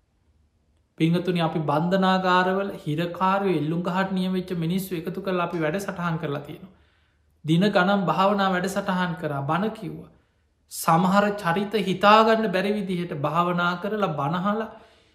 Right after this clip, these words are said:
ඒ අය අඬනවා. ඒ අඬන්න වෙන දෙයකට නෙමෙයි, ධර්මය හම්බෙලා ඇතිවෙච්ච සතුටට. සමහර අය අපි දන්නවා, සමහර බන්ධනාගාර ඇතුළේ හිටපු එල්ලුම් ගහට නියම වෙච්ච අය.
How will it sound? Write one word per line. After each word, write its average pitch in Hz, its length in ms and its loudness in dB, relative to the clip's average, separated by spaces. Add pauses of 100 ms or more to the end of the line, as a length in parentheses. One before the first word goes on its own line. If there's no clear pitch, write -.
(120)
ඒ 160 160 2
අය 202 160 6
අඬනවා. 180 680 2
ඒ 175 180 2
අඬන්න 208 420 4
වෙන 196 200 4
දෙයකට 202 340 2
නෙමෙයි, 180 380 -2 (100)
ධර්මය 185 460 0
හම්බෙලා 202 500 2
ඇතිවෙච්ච 208 440 -4
සතුටට. 214 540 -2 (1160)
සමහර 175 460 2
අය 180 120 2
අපි 160 200 -2
දන්නවා, 165 300 0
සමහර 165 440 -2
බන්ධනාගාර 170 680 0
ඇතුළේ 170 360 -2
හිටපු 175 320 -6 (920)
එල්ලුම් 202 360 6
ගහට 208 320 0
නියම 196 240 0
වෙච්ච 190 260 -2
අය. 170 180 -2